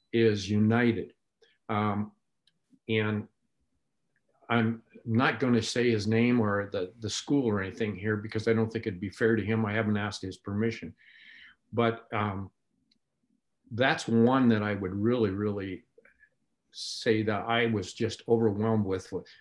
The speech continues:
with the amount of detail and, and, uh, the buy-in he got from his school. Um, there are all kinds of, uh, C M A A projects that have come in.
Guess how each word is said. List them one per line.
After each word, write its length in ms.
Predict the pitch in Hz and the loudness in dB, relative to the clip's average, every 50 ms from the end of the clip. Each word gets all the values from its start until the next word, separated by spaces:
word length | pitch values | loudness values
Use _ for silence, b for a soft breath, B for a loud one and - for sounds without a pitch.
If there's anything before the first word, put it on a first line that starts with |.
| B B B | B B B
with 140 | - 117 110 | 2 2 2
the 80 | - 113 | 4 4
amount 260 | 104 107 110 113 113 | 2 4 4 4 2
of 100 | 98 87 | 2 0
detail 540 | 92 107 113 113 113 - 120 117 117 113 110 | -2 -4 -4 -4 -2 0 2 2 4 2 2
and, 180 | 101 95 92 92 B B B B B _ - | 0 -2 -6 -8 B B B B B _ -12
and, 400 | 104 98 95 92 95 95 95 92 | -12 -10 -8 -8 -8 -8 -8 -8
uh, 200 | 92 87 92 - - _ _ - | -10 -10 -12 -14 -16 _ _ -4
the 80 | 117 | -4
buy-in 600 | 110 98 98 117 110 117 127 123 113 104 101 101 | -2 0 0 0 2 2 2 0 0 -2 -2 -6
he 120 | 87 - 90 | -8 -10 -10
got 320 | 92 101 98 92 92 90 | -8 -8 -8 -8 -10 -12
from 320 | - - - 101 92 92 | -12 -10 -8 -8 -8 -8
his 120 | 85 78 - | -8 -10 -12
school. 480 | - - - 113 104 98 87 - - b b b b b b b b b b b _ _ _ - | -12 -6 -4 -2 -2 -2 -4 -8 -12 b b b b b b b b b b b _ _ _ -12
Um, 480 | 98 92 90 92 92 92 90 90 90 92 - _ _ _ _ _ _ _ _ _ _ _ _ _ _ _ _ _ - - - _ - | -10 -8 -8 -8 -8 -8 -8 -10 -10 -12 -16 _ _ _ _ _ _ _ _ _ _ _ _ _ _ _ _ _ -20 -20 -18 _ -2
there 240 | - 117 113 113 113 110 | 2 6 6 8 8 8
are 240 | 107 107 101 - - | 6 4 2 0 0
all 240 | 113 117 127 123 - | 0 0 0 0 0
kinds 460 | - - - 131 139 139 135 113 117 | -2 -2 0 2 2 2 2 2 0
of, 120 | 107 - - - - - - - | -4 -4 -8 -14 -16 -14 -8 -4
uh, 300 | 113 107 104 101 98 101 | -2 -2 -2 -2 -4 -6
C 280 | - - - - 123 | -8 -6 -2 0 2
M 140 | 123 120 113 | 4 4 4
A 40 | 110 | 4
A 220 | 110 107 107 107 104 | 2 0 -2 -4 -4
projects 540 | 104 - 110 113 110 104 110 110 107 - - | -2 -2 0 0 0 0 -2 -2 -4 -6 -6
that 120 | 113 98 | -6 -6
have 140 | 95 90 - | -6 -8 -8
come 220 | - 113 107 104 | -4 -2 0 2
in. 360 | 107 110 110 113 117 120 117 | 2 4 4 4 4 2 2